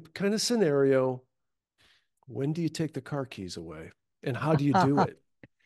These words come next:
Speaker 2: Well, l-, let me give you, um,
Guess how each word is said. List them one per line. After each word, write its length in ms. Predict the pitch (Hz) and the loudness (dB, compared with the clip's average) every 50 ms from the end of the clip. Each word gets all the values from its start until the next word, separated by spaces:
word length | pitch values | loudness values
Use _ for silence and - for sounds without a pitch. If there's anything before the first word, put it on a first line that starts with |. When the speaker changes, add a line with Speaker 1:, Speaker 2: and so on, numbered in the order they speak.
| _ _ _ _ _ - | _ _ _ _ _ -4
Speaker 2:
Well, 360 | 156 143 139 156 185 302 - - - | -2 0 2 2 0 0 -2 -4 -4
l-, 100 | 190 - - | -4 -2 -2
let 260 | - 151 170 175 - - | 0 2 2 2 2 2
me 100 | 202 214 | 0 0
give 280 | 190 - 160 165 170 | 2 4 4 4 4
you, 440 | 175 170 165 170 170 180 208 233 - - - - | 4 2 2 4 2 2 0 -2 -6 -10 -18 -10
um, 580 | 156 143 139 143 143 143 143 139 143 143 147 | -6 -4 -2 -2 -2 -2 -2 -4 -6 -8 -12